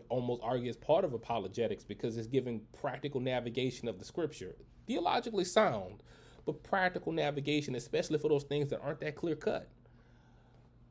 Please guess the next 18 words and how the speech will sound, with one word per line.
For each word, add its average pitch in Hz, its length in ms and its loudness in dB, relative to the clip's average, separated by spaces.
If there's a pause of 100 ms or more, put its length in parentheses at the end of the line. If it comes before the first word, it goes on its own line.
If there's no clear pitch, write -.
(760)
And 131 440 2 (440)
I 147 120 4
would 165 120 4
argue 156 260 4
we 147 100 0
can't 165 280 0
give 139 200 0
reason 123 320 0
for 113 160 0
our 110 160 -4
faith 120 200 -2
if 107 60 -4
we 117 140 -8
can't 127 320 -4 (280)
practically 135 440 -2
navigate 127 560 -2
the - 60 -10
scripture. - 460 -4